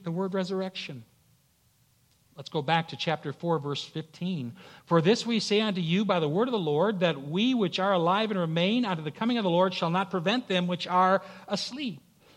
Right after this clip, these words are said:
For the Lord himself shall descend from heaven with a shout, with the voice of the archangel, with the trump of God, and the dead in Christ shall rise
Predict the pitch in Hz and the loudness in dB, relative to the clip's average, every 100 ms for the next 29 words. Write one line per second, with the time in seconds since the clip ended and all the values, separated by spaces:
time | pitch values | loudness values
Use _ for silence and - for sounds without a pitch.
0 | - - 190 190 202 196 185 214 269 - | -6 4 6 8 8 6 4 4 4 4
1 | 185 165 - 185 170 143 233 233 175 147 | 2 2 -2 -2 -2 2 2 2 0 -2
2 | - 233 247 180 160 151 240 233 - 190 | 0 4 4 4 -2 2 2 2 2 2
3 | 180 202 254 202 185 170 165 254 254 196 | 2 2 0 0 0 -2 -2 -2 -2 -2
4 | 180 240 226 180 147 151 240 277 269 247 | 2 4 4 0 -2 4 6 8 6 2
5 | - - 170 156 - 208 220 226 220 - | -8 -8 -4 -4 -2 2 4 4 2 -2
6 | 151 135 127 170 190 190 190 185 | 0 0 0 4 6 6 4 0